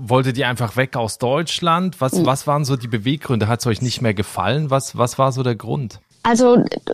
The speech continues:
Speaker 2: ähm, mein Mann und ich sind mittlerweile seit vierunddreißig Jahren zusammen.
Speaker 1: Glückwunsch.
Speaker 2: Und wir sind in dieser Zeit, Dankeschön,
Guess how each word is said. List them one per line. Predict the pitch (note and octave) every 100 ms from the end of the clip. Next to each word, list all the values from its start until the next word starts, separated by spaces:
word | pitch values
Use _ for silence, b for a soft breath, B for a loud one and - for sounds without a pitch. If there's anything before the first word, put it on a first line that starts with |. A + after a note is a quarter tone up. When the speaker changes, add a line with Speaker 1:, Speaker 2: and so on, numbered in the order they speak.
| -
Speaker 2:
ähm, | - - A#3 A#3 A3+ -
mein | A3 A3
Mann | B3
und | D#4
ich | C4+
sind | C#4 C4+
mittlerweile | A3 A3 G3+ G#3
seit | G#3+ G3
vierunddreißig | - A3+ A3 G3+ G#3 G3 G3+
Jahren | G3 G3
zusammen. | F#3+ G3 B3+ A4 - _ _
Speaker 1:
Glückwunsch. | - G#2+ C3 D3+ A3+
Speaker 2:
Und | B3
wir | B3
sind | A#3+ B3
in | A#3
dieser | A3+ A#3 A3+
Zeit, | - A3+ G#3+ A#3 A3+
Dankeschön, | F#3+ F#3+ A#3+ C#4 D#4+